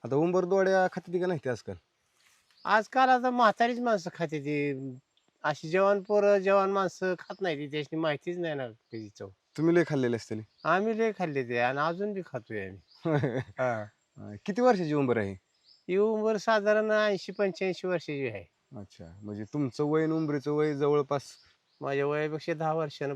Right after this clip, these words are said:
Speaker 2: पुढचीच उंबर.
Speaker 1: ही जी मागं उंबराचं झाड दिसतंय, ह्या झाडाला साधारणतः ऐंशी पंच्याऐंशी वर्ष झालेली आहे ती. म्हणजे गेली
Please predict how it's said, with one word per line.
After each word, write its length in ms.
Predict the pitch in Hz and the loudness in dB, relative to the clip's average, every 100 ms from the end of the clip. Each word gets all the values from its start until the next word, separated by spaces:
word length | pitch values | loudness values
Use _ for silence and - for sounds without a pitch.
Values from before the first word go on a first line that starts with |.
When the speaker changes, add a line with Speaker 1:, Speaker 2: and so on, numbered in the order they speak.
| - | -8
Speaker 2:
पुढचीच 340 | 151 135 151 143 | -10 -10 -10 -8
उंबर. 260 | 117 98 - _ _ _ _ 165 | -8 -10 -14 _ _ _ _ 0
Speaker 1:
ही 60 | |
जी 360 | 147 190 196 185 | 4 6 8 8
मागं 540 | 190 180 170 185 190 - | 8 8 8 6 4 2
उंबराचं 400 | 170 180 165 151 | 2 8 8 6
झाड 200 | 156 170 | 4 6
दिसतंय, 340 | 165 180 - 151 147 _ _ _ _ - | 6 4 2 -2 -2 _ _ _ _ 6
ह्या 160 | 143 | 8
झाडाला 320 | 151 151 143 143 | 10 8 6 4
साधारणतः 600 | 151 147 147 151 147 147 - | 4 6 6 6 6 6 6
ऐंशी 300 | 160 147 151 | 4 2 2
पंच्याऐंशी 520 | 156 151 143 139 135 | 2 4 2 2 4
वर्ष 260 | 143 - | 4 4
झालेली 320 | 131 135 110 101 | 4 4 6 4
आहे 80 | |
ती. 120 | 92 135 | 2 -2
म्हणजे 420 | - _ 104 113 | -6 _ -6 -4
गेली 560 | 110 131 131 147 156 | 0 2 4 4 4